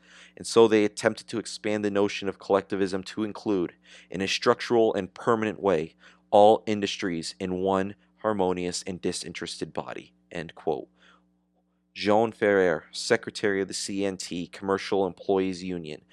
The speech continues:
was able to confirm Peyrat's fear up close, quote, "came as a psychological shock to some workers, to find themselves suddenly freed from capitalist tutelage.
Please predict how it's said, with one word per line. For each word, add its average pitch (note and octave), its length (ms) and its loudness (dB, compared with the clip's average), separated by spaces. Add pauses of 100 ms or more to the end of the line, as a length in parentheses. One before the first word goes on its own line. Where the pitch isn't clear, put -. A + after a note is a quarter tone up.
(240)
was F2+ 120 -6
able A2 220 2
to - 60 -12
confirm G#2+ 420 -4
Peyrat's G2 560 2
fear F#2+ 320 0
up - 100 -2
close, F2 380 0
quote, F2+ 420 0 (320)
"came G2 220 -2
as F#2+ 100 -2
a E2+ 60 -8
psychological G2 800 -2
shock - 400 0
to - 100 -16
some F2 240 -6
workers, E2+ 460 -4
to - 340 -20
find A#2 240 6
themselves G#2+ 320 0
suddenly B2+ 380 -2
freed A#2+ 360 -2
from F#2 160 -10
capitalist G2 640 -2
tutelage. - 640 -6